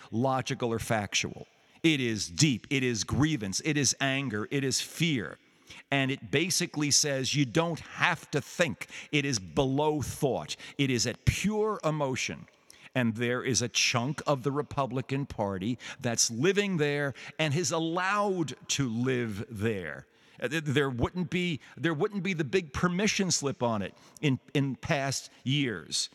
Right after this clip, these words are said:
There would have been the sense that you had to do this under the rocks and in the shadows. No, it's out there in the open. But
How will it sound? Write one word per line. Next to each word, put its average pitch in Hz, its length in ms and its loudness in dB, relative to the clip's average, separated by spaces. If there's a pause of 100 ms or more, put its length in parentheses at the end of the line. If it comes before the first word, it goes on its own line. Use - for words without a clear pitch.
(240)
There 147 220 2
would 147 180 0
have 139 180 -2
been 160 220 2
the 143 80 0
sense 175 440 4
that 156 100 0
you 151 140 4
had 151 300 0
to 147 100 2
do 143 160 4
this 139 240 0
under 156 260 2
the 143 100 2
rocks 139 480 2
and 135 120 2
in 135 120 2
the 117 80 0
shadows. 135 640 0
No, - 300 2 (260)
it's 156 240 2 (100)
out 156 260 0 (100)
there 147 360 0
in 131 220 0
the 127 240 0
open. 135 480 -2 (760)
But 117 280 2